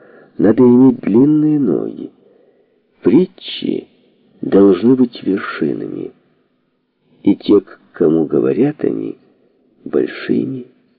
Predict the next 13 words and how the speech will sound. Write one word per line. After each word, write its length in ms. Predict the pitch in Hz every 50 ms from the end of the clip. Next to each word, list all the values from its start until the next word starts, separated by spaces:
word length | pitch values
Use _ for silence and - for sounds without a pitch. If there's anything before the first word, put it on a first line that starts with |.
| _ _ _ _ _ _ _
и 100 | - 80
рослыми. 760 | 80 62 52 - - - - - - 50 50 50 50 - - _ _ _ _ _ _ _ _ _ _ _ _ _ _ _ _ _ _ _ _ _ _ _
Воздух 880 | - - - 76 78 82 73 - - - - - - - - - - _ _ _ _ _ _ _ _ _ _ _
разреженный 1040 | - - 67 64 - - - - 73 98 127 143 - 156 147 135 127 135 131 120 - _ _ _ _ _ _ _ _ _ _ _ _ _ _ _ _
и 140 | _ - -
чистый, 760 | - - - 50 - - - - - - - - - - _ _ _ _ _ _ _ _ _ _ _ _ _ _ _ _
опасность 1080 | - 139 - _ - - 107 139 135 - - - 123 120 - - - _ _ _ _ _ _ _ _ _ _ _ _
близкая 960 | 52 50 - - - - 82 - - - - - - - - 50 50 - - - -
и 120 | 90 80
дух, 640 | - - 85 101 120 127 - - - - - - _ _ _ _ _ _ _ _ _ _ _ _ _ _
полный 420 | - - 67 - 71 65 65 64
радостной 640 | - - 80 98 - - - - _ - 73 73 69
злобы. 600 | - - - - 55 110 53 104 - - -